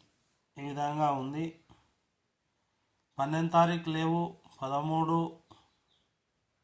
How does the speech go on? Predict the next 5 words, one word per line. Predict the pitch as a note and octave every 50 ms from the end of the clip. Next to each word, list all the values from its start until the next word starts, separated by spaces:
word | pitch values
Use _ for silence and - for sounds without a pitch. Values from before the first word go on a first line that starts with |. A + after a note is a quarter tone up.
| _ _ _ _ _ _ _ _ _ _ _ _ _ _
అలాగే | C#3 C#3 D3+ D3+ D#3 D#3 D#3+ D#3+ D3 - -
పద్నాలుగు, | C#3 B2 B2 C3+ D3 D3+ D3+ D3+ D#3 D3+ D#3+ D#3+ E3 E3 - _ _ _ - - -
పదిహేను, | C3+ C3 C#3 D3 D3+ D3+ D3+ D3+ D3+ D#3 D#3+ D#3+ D#3+ D#3 _ _ _ _ _ _ _ _ _ _ _ _ _ _ _
పదహారు, | C3 C3+ C#3+ D3 C#3+ D3 D#3 D#3 D#3 D#3 D#3+ D#3+ D#3+ D#3+ - - _ _ -
పదిహేడు, | C3+ C3+ C#3 C#3+ D3 D3+ D3+ D#3 D3+ D3 D3+